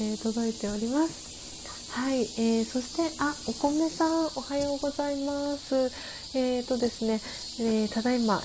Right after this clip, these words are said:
えー、エンディングトークをさせていただいておりました。で、そして、えーと、皆さんに、あの、お知らせも兼ねてなんですけれども、あの、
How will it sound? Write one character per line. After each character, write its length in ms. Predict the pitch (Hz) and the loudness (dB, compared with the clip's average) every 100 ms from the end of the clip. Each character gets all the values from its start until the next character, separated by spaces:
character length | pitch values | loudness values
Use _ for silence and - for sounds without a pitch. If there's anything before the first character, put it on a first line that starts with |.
| - | 0
え 40 | |
ー、 240 | 185 185 202 | 0 2 0
エ 40 | |
ン 80 | 214 | 2
デ 120 | 240 | 0
ィ 60 | 233 | 2
ン 40 | |
グ 100 | 247 | 2
ト 140 | 269 | 4
ー 160 | 277 254 | 2 4
ク 120 | 240 | 4
を 80 | 226 | 4
さ 140 | - | 0
せ 160 | 202 214 | -2 -2
て 160 | - 220 | 2 2
い 60 | |
た 120 | 233 | 2
だ 140 | 220 226 | 2 0
い 60 | |
て 100 | - | 2
お 60 | 226 | 0
り 100 | 226 | 2
ま 180 | 226 233 | 2 0
し 80 | 254 | 2
た。 140 | - - - - - - - | 0 0 -8 -8 -8 -10 -2
で、 80 | 277 | 0
そ 200 | 269 262 | 2 0
し 200 | - - | 0 4
て、 280 | 392 330 - | 6 6 4
え 120 | 226 | 0
ー 20 | |
と、 140 | - 214 | 0 0
皆 280 | 226 277 | 2 2
さ 220 | 370 415 320 | 0 0 2
ん 40 | |
に、 300 | 220 196 - | 4 4 2
あ 80 | 202 | 0
の、 180 | 196 - | -2 -2
お 80 | 202 | -2
知 160 | - | 0
ら 100 | 269 269 | 0 2
せ 140 | 294 | 2
も 160 | 277 277 | 2 0
兼 200 | 294 277 | 0 2
ね 100 | 247 | 0
て 160 | 226 | 0
な 160 | 208 202 | 0 0
ん 80 | 190 | -2
で 100 | 190 | -4
す 140 | - | -4
け 120 | 196 | -2
れ 100 | 190 | -2
ど 140 | 185 190 | -2 0
も、 300 | 226 226 202 - - - - | 4 4 2 -4 -8 -10 -4
あ 100 | 226 | 0
の、 340 | 214 214 208 | 2 2 0